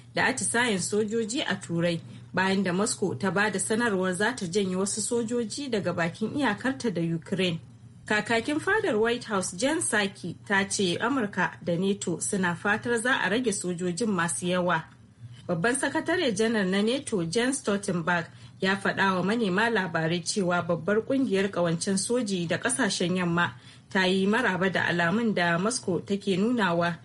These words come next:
cewa kila za ta ci gaba da tattaunawar diflomasiya game da batun tsaron Turai da kuma tankiyar da aka yi game da Ukraine da janye sojoji nesa daga bakin iyakar Ukraine.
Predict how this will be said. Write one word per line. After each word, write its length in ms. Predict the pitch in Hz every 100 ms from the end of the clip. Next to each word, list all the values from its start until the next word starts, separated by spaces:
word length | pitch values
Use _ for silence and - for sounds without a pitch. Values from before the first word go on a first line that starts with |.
| - - -
cewa 380 | 220 180 175 175
kila 320 | 226 220 170 -
za 140 | 185
ta 100 | 185
ci 160 | 170 208
gaba 240 | 180 175
da 100 | 185
tattaunawar 800 | 175 220 - 208 185 202 185 247 196
diflomasiya 920 | 196 - 170 170 165 165 247 254 180
game 220 | 165 180 226
da 100 | 190
batun 500 | 165 165 196 196 190
tsaron 340 | 190 165 185 185
Turai 420 | - 175 175 165 - - -
da 80 | 170
kuma 240 | 170 190 196
tankiyar 520 | 233 247 254 254 214
da 100 | 165
aka 240 | - 214 196
yi 300 | 175 247 220
game 320 | 175 175 208
da 160 | 190 180
Ukraine 560 | 165 165 - 180 175 165 - - -
da 80 | 170
janye 340 | 165 190 180
sojoji 720 | 180 226 220 226 220 202 226
nesa 420 | 220 262 - 185 165
daga 260 | 175 170
bakin 420 | 165 170 - 196 -
iyakar 400 | 247 185 - 175 180
Ukraine. 460 | 165 - 180 175